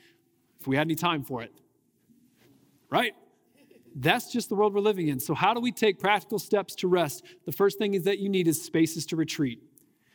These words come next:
Jesus found himself with work to do, people who needed him, people who were waiting on him, people who were desperate, and he went up the mountain to pray. He had spaces to retreat.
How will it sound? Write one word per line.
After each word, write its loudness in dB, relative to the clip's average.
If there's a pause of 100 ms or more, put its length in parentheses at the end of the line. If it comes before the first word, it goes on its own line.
(300)
Jesus 2
found -2
himself -2
with -4
work 2
to -2
do, 2 (200)
people 4
who 4
needed 2
him, -2
people 4
who 6
were 2
waiting 2
on -2
him, -8
people 2
who 6
were 2
desperate, -2 (220)
and 4
he 6
went 2
up -2
the 2
mountain 0
to 0
pray. -4 (1000)
He 2
had 4
spaces 0
to -2
retreat. 0